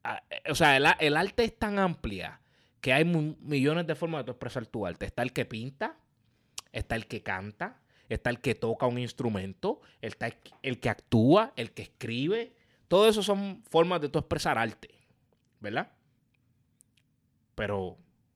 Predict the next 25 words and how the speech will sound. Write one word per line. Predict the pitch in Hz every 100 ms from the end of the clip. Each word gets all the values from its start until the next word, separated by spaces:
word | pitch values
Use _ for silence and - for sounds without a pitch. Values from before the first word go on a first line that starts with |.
| _ _ -
en | 95
Hollywood | 101 110 143 196
le | 180
ponen | 123 135 135 127 113 101 90 - _ -
un | 117
rating | 98 113 120 135 113
a | 104
las | 95
películas | 101 90 135 254 147
para | 107 98
que | 101
el, | 95 -
el, | 104 101 -
el | - 104
adulto, | 101 139 269 - 123
el | 107
padre, | - 175 233 214 170
sepa, | 214 214 160 165 - _ _ _ _ _ -
esta | 117 - 143 180
arte | 285 - 175
que | 139
se | 127
está | - 127
expresando | - 160 190 180 185
aquí | 185 247 254 233